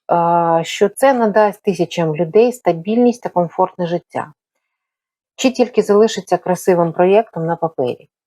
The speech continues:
Напишіть, будь ласка, свою думку у коментарях. А ми спостерігатимемо, а, за реалізацією програми та розповідатимемо про її розвиток. Тож не забудьте підписатися на канал, щоб не пропустити нові відео.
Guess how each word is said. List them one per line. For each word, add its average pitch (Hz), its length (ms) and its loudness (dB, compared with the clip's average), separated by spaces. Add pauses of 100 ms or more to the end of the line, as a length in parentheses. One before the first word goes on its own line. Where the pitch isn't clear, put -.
(960)
Напишіть, 247 520 0
будь 170 160 0
ласка, 226 300 0
свою 160 300 -2
думку 185 440 0
у 151 100 2
коментарях. 139 800 -4 (640)
А 220 120 0
ми 330 160 0
спостерігатимемо, 214 1500 2
а, 175 300 0
за 180 160 2
реалізацією 165 680 0
програми 262 680 0
та 185 100 2
розповідатимемо 190 1120 -2 (120)
про 160 140 0
її 156 420 -4
розвиток. 131 600 -6 (560)
Тож 185 160 0
не 196 140 2
забудьте 170 380 -2
підписатися 156 720 -6
на 160 100 -2
канал, 247 420 0
щоб 160 200 -8
не 160 100 -4
пропустити 160 640 -2
нові 147 340 -4
відео. 123 420 -10